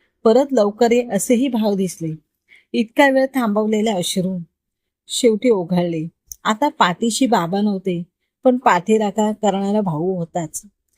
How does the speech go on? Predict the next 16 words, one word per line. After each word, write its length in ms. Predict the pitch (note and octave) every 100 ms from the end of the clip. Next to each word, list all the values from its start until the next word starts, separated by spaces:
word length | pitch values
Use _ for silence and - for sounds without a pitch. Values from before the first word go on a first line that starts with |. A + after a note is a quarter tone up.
| _ _ -
तिने 240 | B3 C#4+
निरोपादाखल 640 | C4+ G3+ G#3 A#3+ A#3 A#3 A#3+
हात 320 | G#3+ F#3+ F#3+ G3+
हलवला. 340 | F3 E3 D#3 D#3 - _ _ -
"आता 240 | G#3 C4
लवकर 400 | A#3+ F#3+ F3 A3+
परत 340 | A3 G3+ G#3 G3+
येऊ," 320 | F#3+ F3+ D#3+ E3+
असा 220 | F#3+ G3 A#3
विचार 380 | F#3+ - G3
करत 300 | F#3+ G#3 F#3+
ती 160 | F#3 B3+
आनंदाने 640 | B3 F#3 F3+ G#3+ G#3+ G#3 G#3
परतीच्या 580 | G3+ F3+ E3+ G#3 -
प्रवासाला 520 | G#3+ E3 D#3+ D#3+ F3+ F3+
लागली. 300 | E3 D3+